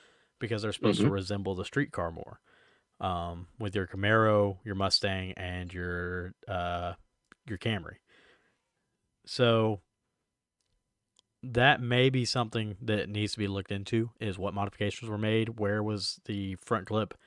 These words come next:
Speaker 1: adjusted to maybe these hood louvers don't fit as well, because obviously we never saw this at all last year,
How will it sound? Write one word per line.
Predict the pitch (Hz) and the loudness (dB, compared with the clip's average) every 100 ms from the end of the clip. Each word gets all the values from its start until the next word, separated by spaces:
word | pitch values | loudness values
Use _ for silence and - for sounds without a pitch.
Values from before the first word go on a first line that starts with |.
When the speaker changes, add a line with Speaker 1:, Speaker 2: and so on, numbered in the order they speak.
| _ _ _ _ 110 | _ _ _ _ -8
Speaker 1:
adjusted | 98 104 117 - 120 120 110 - | -2 0 0 0 -2 -4 -8 -8
to | 110 104 101 | -6 -6 -6
maybe | 104 107 107 | -2 0 0
these | 101 - | -2 -4
hood | 117 | -2
louvers | 110 104 98 | 0 -2 -2
don't | 104 - | -6 -6
fit | 104 | -8
as | 90 | -6
well, | 95 101 110 123 - | -4 -2 -2 -4 -8
because | 120 117 104 | -6 -2 0
obviously | 113 117 113 123 | 2 2 2 -2
we | 110 | -4
never | 110 107 | -4 -4
saw | - 107 | -2 0
this | 98 92 | -2 -2
at | |
all | 92 85 | -4 -2
last | 85 87 - | -4 -6 -10
year, | - - | -12 -14